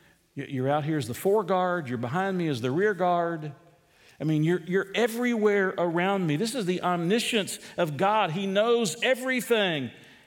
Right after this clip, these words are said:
There are no bounds to his presence and to his knowledge.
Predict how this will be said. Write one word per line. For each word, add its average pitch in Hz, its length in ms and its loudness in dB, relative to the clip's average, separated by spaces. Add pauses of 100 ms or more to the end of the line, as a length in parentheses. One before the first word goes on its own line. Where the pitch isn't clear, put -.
(1900)
There 131 140 -10
are 160 200 0
no 165 220 0
bounds 147 720 0
to 143 80 -6
his 123 260 -4
presence - 920 -8 (880)
and 131 80 -8
to 151 100 -2
his 123 220 -2
knowledge. 135 880 -2